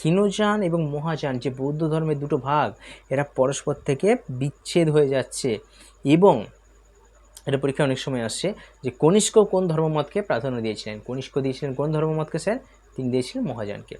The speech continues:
অর্থাৎ মহাযান কারা? যারা গৌতম বুদ্ধকে ভগবান মনে করে এবং গৌতম বুদ্ধের মূর্তি পূজায় বিশ্বাসী, সমাজের সকলের মুক্তির কথা চিন্তা করে, তারা হচ্ছে মহাযান। আর হীনযান কারা? তারা গৌতম বুদ্ধকে ঈশ্বর মনে করে না, হ্যাঁ,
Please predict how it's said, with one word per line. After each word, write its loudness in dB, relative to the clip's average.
অর্থাৎ 0
মহাযান 0
কারা? -2
যারা -4
গৌতম -4
বুদ্ধকে -2
ভগবান 0
মনে -4
করে -6
এবং -2
গৌতম 0
বুদ্ধের 0
মূর্তি 0
পূজায় 2
বিশ্বাসী, -6
সমাজের 0
সকলের 6
মুক্তির -2
কথা -2
চিন্তা -10
করে, -18
তারা -2
হচ্ছে -6
মহাযান। -2
আর 0
হীনযান 0
কারা? -2
তারা 0
গৌতম 4
বুদ্ধকে -2
ঈশ্বর -2
মনে -2
করে -2
না, -12
হ্যাঁ, -4